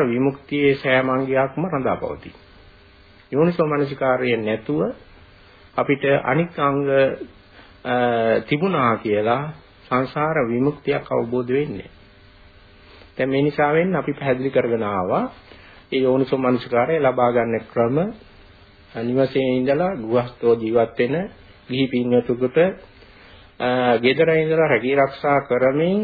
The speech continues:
ඒ වඩන්න පුළුවන් සතිපට්ඨාන භාවනා ක්‍රම දෙකකුත් මේ දේශනා මාලාවේ අන්තර්ගත කරා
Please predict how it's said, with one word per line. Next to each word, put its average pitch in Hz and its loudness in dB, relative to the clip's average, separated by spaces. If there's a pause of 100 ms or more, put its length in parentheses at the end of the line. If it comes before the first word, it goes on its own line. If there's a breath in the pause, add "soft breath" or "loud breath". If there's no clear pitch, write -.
(120)
ඒ 139 0
වඩන්න 143 2
පුළුවන් 143 2
සතිපට්ඨාන 131 -2
භාවනා 131 0
ක්‍රම 131 -2
දෙකකුත් 147 -2 (160)
මේ 127 -2
දේශනා 123 -2
මාලාවේ 113 0
අන්තර්ගත 123 0
කරා 107 0